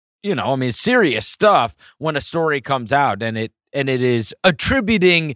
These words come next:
your fe-, i-, i-, your feelings to a situation. And it's saying, "This is how Donovan Mitchell feels,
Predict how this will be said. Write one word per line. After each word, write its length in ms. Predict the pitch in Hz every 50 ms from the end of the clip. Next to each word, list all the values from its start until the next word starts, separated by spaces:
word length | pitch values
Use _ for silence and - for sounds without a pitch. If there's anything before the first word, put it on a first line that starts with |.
| _ - _ _ _ _ _ _ _ _ -
your 380 | 147 139 175 190 190 185 175 151
fe-, 360 | - _ - 175 185 170 _ -
i-, 40 | 165
i-, 300 | 180 170 170 170 165 160
your 180 | 156 165 170 151
feelings 600 | - 170 170 151 131 110 104 104 98 101 - -
to 140 | 151 156
a 60 | 139 117
situation. 720 | - 139 - 120 117 120 110 101 92 - - - - - _ _ _ _ _ -
And 160 | 147 151 151
it's 140 | 151 - -
saying, 220 | - 160 139 113 98
"This 240 | 123 160 175 - -
is 140 | 202 185
how 180 | 190 185 165 165
Donovan 560 | 151 120 147 135 131 139 147 135 156 156 151
Mitchell 320 | 135 131 127 - 165 165 147
feels, 640 | - - 220 214 151 127 117 113 120 139 143 -